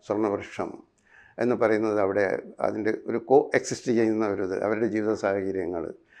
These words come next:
ഏറ്റവും സമ്പന്നരായിട്ടുള്ള ആളുകളുണ്ട്, ഈ ഇത്തരത്തിലുള്ള ദാരിദ്ര്യത്തിലേക്ക് വരുന്ന ആൾക്കാർ, അവിടേക്ക് ഈ പല ഗ്രാമങ്ങളിൽ നിന്ന് കൊണ്ടുവരപ്പെടുന്ന പല, ഉം, പ്രലോഭനങ്ങളിലൂടെയും അല്ലെങ്കിൽ ചതിയിലൂടെയും ഒക്കെ കൊണ്ടുവരപ്പെടുന്ന പെൺകുട്ടികളുണ്ട്.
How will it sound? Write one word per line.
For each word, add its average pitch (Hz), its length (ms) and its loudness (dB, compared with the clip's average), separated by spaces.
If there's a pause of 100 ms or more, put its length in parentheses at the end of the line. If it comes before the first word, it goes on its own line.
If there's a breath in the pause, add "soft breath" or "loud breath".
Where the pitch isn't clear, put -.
(120 soft breath)
ഏറ്റവും 110 280 0
സമ്പന്നരായിട്ടുള്ള 110 800 0
ആളുകളുണ്ട്, 92 520 -8 (840 soft breath)
ഈ 90 40 -2 (240)
ഇത്തരത്തിലുള്ള 101 540 0 (100)
ദാരിദ്ര്യത്തിലേക്ക് 101 720 0
വരുന്ന 95 200 -4
ആൾക്കാർ, 90 260 -4
അവിടേക്ക് 104 280 0 (380)
ഈ - 20 -2 (280)
പല 98 140 2 (100)
ഗ്രാമങ്ങളിൽ 113 680 2
നിന്ന് 110 240 0
കൊണ്ടുവരപ്പെടുന്ന 104 800 -2 (100)
പല, 92 120 -2 (640 soft breath)
ഉം, 92 120 -2 (440)
പ്രലോഭനങ്ങളിലൂടെയും 113 1200 2 (120)
അല്ലെങ്കിൽ 104 280 -4
ചതിയിലൂടെയും 107 640 0
ഒക്കെ 104 200 -2
കൊണ്ടുവരപ്പെടുന്ന 101 680 -4 (600 soft breath)
പെൺകുട്ടികളുണ്ട്. 107 840 2